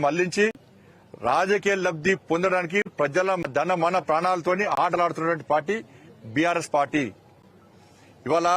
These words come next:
గ్రూప్ వన్ ఎగ్జామ్ అప్పుడు నేనే ఆందోళన పాల్గొన్నా. ఆ రోజు విధ్వంసం చేసే ప్రయత్నం బీఆర్ఎస్ పార్టీ చేసింది. నేను ఆ రోజు చెప్పిన, నేను ఆ రోజు విధ్వంసం చేసే ప్రయత్నం చేసింది బీఆర్ఎస్ పార్టీ. తర్వాత పోలీసు వాళ్ళ సమస్యల మీద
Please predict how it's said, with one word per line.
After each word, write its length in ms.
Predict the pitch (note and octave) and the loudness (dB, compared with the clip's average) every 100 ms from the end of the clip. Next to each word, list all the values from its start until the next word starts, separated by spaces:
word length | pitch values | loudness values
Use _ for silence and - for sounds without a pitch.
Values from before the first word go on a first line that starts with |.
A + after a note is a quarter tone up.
| F#3+ G3 E3+ G#2+ | 2 0 -8 -10
గ్రూప్ 260 | C#3 G3 G3 | -4 -2 0
వన్ 120 | F#3+ | 0
ఎగ్జామ్ 240 | D#3 F3+ F#3 | 2 0 0
అప్పుడు 220 | D#3 F#3 G3 E3 | 0 2 2 2
నేనే 220 | F3 G3 F3 | 0 2 0
ఆందోళన 260 | F3 F#3 F3 | 0 -2 0
పాల్గొన్నా. 380 | E3+ D3+ C#3 D#3 G#3 _ - _ _ _ _ - A#2+ | 2 2 2 -2 -4 _ -20 _ _ _ _ -2 2
ఆ 20 | F#3+ | 2
రోజు 140 | G3 F#3 | 2 0
విధ్వంసం 340 | D#3 E3+ G3+ G3+ | 0 0 0 2
చేసే 160 | G3 F#3+ F3+ | 2 0 0
ప్రయత్నం 280 | F3+ F#3+ F#3 B2+ | 0 0 -4 -2
బీఆర్ఎస్ 320 | E3+ F3 D#3 | 0 0 0
పార్టీ 160 | E3 D3+ D3 | -2 0 -2
చేసింది. 280 | C#3 G#2 F2+ - - - C#3+ | -2 -14 -16 -20 -20 -8 -2
నేను 120 | D#3+ | 0
ఆ 20 | F#3 | 2
రోజు 120 | G#3 F#3 | 2 0
చెప్పిన, 180 | G3 F#3+ | 0 -2
నేను 140 | C3+ F2+ - - _ - - C3 | -4 -10 -20 -20 _ -20 -6 0
ఆ 40 | |
రోజు 120 | F3 D3+ | 0 2
విధ్వంసం 340 | D#3 G#3 G#3 G#3 | 2 2 2 2
చేసే 160 | G3+ G3+ | 2 2
ప్రయత్నం 240 | F#3+ F#3+ G3 | 0 0 0
చేసింది 220 | F#3+ F#3 D#3 | 0 0 0
బీఆర్ఎస్ 280 | E3+ E3+ - | 0 0 0
పార్టీ. 200 | D3 G#2+ F2 - - - - - - - - | -2 -2 -16 -20 -20 -20 -20 -20 -20 -18 -2
తర్వాత 220 | D#3 F#3+ G3+ - | 0 2 0 2
పోలీసు 420 | F#3 A3 A3+ A3 A3 F#3+ - | 2 2 0 2 2 0 -2
వాళ్ళ 140 | F#3+ G3 F3+ | 0 2 2
సమస్యల 360 | G3 G3+ G#3 G3 | 2 2 2 2
మీద 140 | F3+ | 2